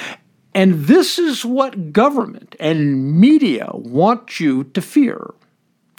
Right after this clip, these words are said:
Do these I F R numbers I just shared with you indicate that you should or should not get vaccinated? I don't know. That's not my decision to make. It's yours. However, I do think it's a significant data set to have under your belt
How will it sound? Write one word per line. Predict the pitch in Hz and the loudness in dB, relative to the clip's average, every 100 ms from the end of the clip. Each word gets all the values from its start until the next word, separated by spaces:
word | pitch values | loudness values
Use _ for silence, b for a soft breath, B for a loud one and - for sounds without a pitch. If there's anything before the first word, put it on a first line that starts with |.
| 139 | 2
Do | 214 262 | 6 6
these | 277 294 285 - - - | 6 4 0 -4 -8 -4
I | 151 170 | -2 0
F | 160 165 | 0 2
R | 160 | 2
numbers | 156 135 | 0 0
I | 143 | -2
just | 127 139 | -2 -2
shared | - 156 | 0 0
with | 143 135 - | 0 -4 -2
you | 135 131 135 | -2 2 2
indicate | 180 175 156 165 156 139 | 0 0 0 0 0 0
that | 156 147 | -2 0
you | 175 | 0
should | 170 - 277 - 69 - | 0 2 2 2 -4 -8
or | 113 135 127 | -4 0 0
should | 123 180 165 | 0 -2 0
not | 156 - | -2 -4
get | 120 | -8
vaccinated? | 131 - - 104 - _ _ _ _ | -8 -8 -12 -12 -16 _ _ _ _
I | 120 123 | -6 -2
don't | - | -2
know. | 131 | -4
That's | - 123 | -6 -6
not | 143 131 | -4 -4
my | - 151 | -2 -2
decision | 127 147 127 127 | -4 -8 -6 -6
to | |
make. | 120 143 _ - | -6 -8 _ -12
It's | 135 185 | -6 0
yours. | 190 131 B B B B | 0 0 B B B B
However, | - 208 233 220 | 0 4 4 2
I | 202 180 | 0 -2
do | 139 139 277 | 0 6 6
think | 302 269 | 6 2
it's | 214 - | 0 0
a | 185 | -2
significant | - 180 185 185 180 147 135 131 | 0 2 2 0 -2 -4 -8 -2
data | 196 269 302 170 | 2 4 2 0
set | - - - - - | -2 -6 -6 -10 -6
to | 147 | -4
have | 139 131 139 202 - _ | -2 0 0 -2 -6 _
under | 165 151 | 0 2
your | 143 | 4
belt | 240 240 226 - | 2 2 -2 -8